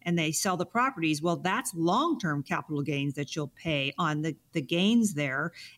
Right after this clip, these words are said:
And that is tax advantage to you as well. So a lot of tax advantages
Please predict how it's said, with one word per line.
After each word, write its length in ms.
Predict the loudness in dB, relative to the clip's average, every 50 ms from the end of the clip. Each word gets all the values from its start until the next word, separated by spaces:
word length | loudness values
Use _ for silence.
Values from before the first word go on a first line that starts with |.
| _ -2
And 300 | 0 0 0 0 0 0
that 260 | 0 0 0 0 0
is 160 | 0 0 0
tax 320 | -2 -4 -4 -4 -4 -4
advantage 640 | -4 -4 -4 -2 -2 -2 -2 -2 -2 -2 -4 -4 -2
to 140 | -2 0 0
you 340 | 0 0 -2 -2 -4 -4 -2 0
as 280 | 0 2 0 0 0
well. 340 | 0 0 2 0 0 -2 -2
So 280 | -2 0 0 2 0 -2 -4 -8 -4 -2
a 80 | 0
lot 300 | 2 4 4 2 2 0
of 180 | -2 -4 -6 -6
tax 380 | -4 -2 0 0 0 0 0
advantages 800 | 0 0 0 2 2 2 4 4 4 4 4 4 2 2 2 -2